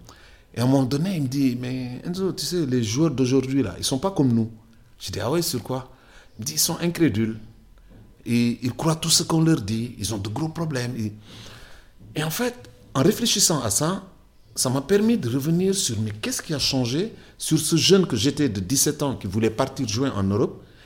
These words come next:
et tous les autres copains qui étaient avec moi et le jeune de dix-sept ans d'aujourd'hui qui a aussi cette ambition d'aller jouer en Europe. Je crois que la principale différence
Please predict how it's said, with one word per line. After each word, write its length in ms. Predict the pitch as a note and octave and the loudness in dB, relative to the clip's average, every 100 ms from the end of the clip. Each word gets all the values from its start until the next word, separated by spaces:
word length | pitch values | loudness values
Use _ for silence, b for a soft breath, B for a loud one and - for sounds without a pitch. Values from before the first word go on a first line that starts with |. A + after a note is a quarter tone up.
| B | B
et 100 | B2+ | -6
tous 200 | - D4 | -4 -2
les 160 | C#4+ D3+ | 0 0
autres 120 | D3+ | 0
copains 280 | C3+ E3+ E3+ | -4 -4 -4
qui 100 | C3 | -4
étaient 160 | A2+ | -6
avec 300 | G#2 F#2+ F#2+ | -6 -4 -4
moi 260 | A#2+ A#3 - - b b b b b - | -4 -6 -8 -20 b b b b b 2
et 80 | |
le 120 | C3+ C#3 | 6 8
jeune 180 | A3+ | 8
de 80 | F3 | 6
dix-sept 380 | A#2 D#3+ F3 F#3+ | 4 4 4 2
ans 80 | G#3+ | 2
d'aujourd'hui 640 | C#3 A#2+ B2+ C3 A#3 C4 - | 4 6 6 4 0 0 -4
qui 140 | - D3 | 2 4
a 140 | C3 | 4
aussi 260 | D#3 D#3+ A3+ | 0 0 0
cette 240 | G3 - | 0 0
ambition 380 | B2+ B2+ B2+ D#3+ | 0 2 0 0
d'aller 240 | A#2 A2+ G#2+ | 0 0 2
jouer 220 | C3+ C3 | 0 0
en 80 | G2 | -2
Europe. 340 | F#2+ F#2 - b b b b b b b b - | -2 -4 -8 b b b b b b b b -12
Je 160 | G2 - | -2 0
crois 180 | A3+ C4 | 2 2
que 80 | E3 | 4
la 140 | D#3+ | 4
principale 520 | - A#3+ A#3 - C#3 | 4 2 2 2 0
différence 680 | B2 C3+ C3 G#3 - - | 2 2 2 2 -2 -6